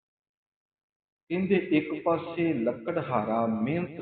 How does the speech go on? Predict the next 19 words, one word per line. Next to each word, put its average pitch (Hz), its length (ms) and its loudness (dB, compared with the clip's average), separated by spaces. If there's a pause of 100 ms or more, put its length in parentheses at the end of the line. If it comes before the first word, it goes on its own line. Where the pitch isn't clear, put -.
ਕਰਕੇ, 110 400 -2
ਲੱਕੜਾਂ 135 440 -2
ਇਕੱਠੀਆਂ 135 560 -4
ਕਰਕੇ 113 460 -4
ਬਾਜ਼ਾਰ 113 480 2
ਵਿੱਚ 120 320 -4
ਵੇਚਦਾ 117 680 2
ਹੈ, 98 480 -6 (280)
ਉਹਨੂੰ 160 600 -4 (340)
ਬਹੁਤ, 135 1080 2
ਕਹਿ 123 140 2
ਲਓ 123 200 -2
ਕਿ 123 220 -6
ਘੱਟ - 440 -4
ਨਫਾ 127 600 0 (520)
ਪ੍ਰਾਪਤ 117 540 2
ਹੁੰਦਾ 117 300 2
ਹੈ। 104 400 -6 (260)
ਦੂਜੇ 123 420 0